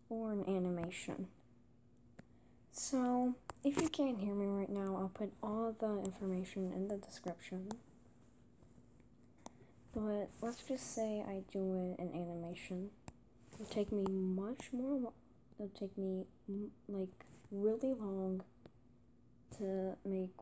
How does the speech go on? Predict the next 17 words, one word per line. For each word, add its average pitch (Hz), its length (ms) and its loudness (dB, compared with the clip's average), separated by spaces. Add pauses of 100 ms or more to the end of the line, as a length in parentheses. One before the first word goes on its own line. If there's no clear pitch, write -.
one 196 360 0
episode 180 560 -2
because 180 380 -2
it's - 220 -4
animated. 175 680 -4 (1000)
Gachaverse, 185 880 -2 (140)
it's 226 180 0
gonna 269 220 2
take 233 360 -2
me 196 420 -2 (800)
not 294 220 0
too 233 260 -2
long, 233 380 -2 (680)
but 220 160 4
it 208 100 4
won't 196 280 4
be, - 140 -2